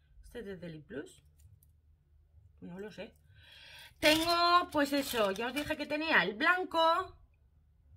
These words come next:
Hay el negro y el de brillito. Mirad, si aún tengo. Entonces, eh, y tenía blanco, no.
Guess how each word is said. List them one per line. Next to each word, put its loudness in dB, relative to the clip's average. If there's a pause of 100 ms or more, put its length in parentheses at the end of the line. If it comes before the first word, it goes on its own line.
(2500)
Hay 4
el 0
negro 6 (200)
y -4
el -4
de 0
brillito. -4 (460)
Mirad, 2
si -8
aún -2
tengo. 0
Entonces, -2 (500)
eh, 2
y -2
tenía 6
blanco, 2
no. 0